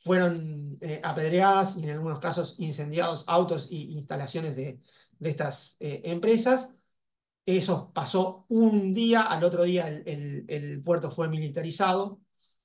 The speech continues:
y lo que hicieron los trabajadores y trabajadoras fue marchar hacia la sede sindical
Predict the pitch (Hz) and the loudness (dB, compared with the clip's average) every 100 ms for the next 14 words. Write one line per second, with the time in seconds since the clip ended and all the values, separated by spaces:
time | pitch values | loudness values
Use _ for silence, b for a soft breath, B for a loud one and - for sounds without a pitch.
0 | _ _ _ 202 185 180 165 170 156 175 | _ _ _ -2 2 4 4 -2 0 0
1 | 170 175 165 165 175 180 170 170 180 185 | 2 0 0 2 2 4 4 2 2 0
2 | 202 190 180 185 165 156 151 - - 190 | -4 -2 0 0 -2 -2 -2 -2 2 4
3 | 156 - - 147 - 135 131 160 160 147 | 4 0 -4 -6 -4 -6 -4 -4 -4 -4
4 | 170 170 175 185 190 - | -6 -4 0 2 0 -6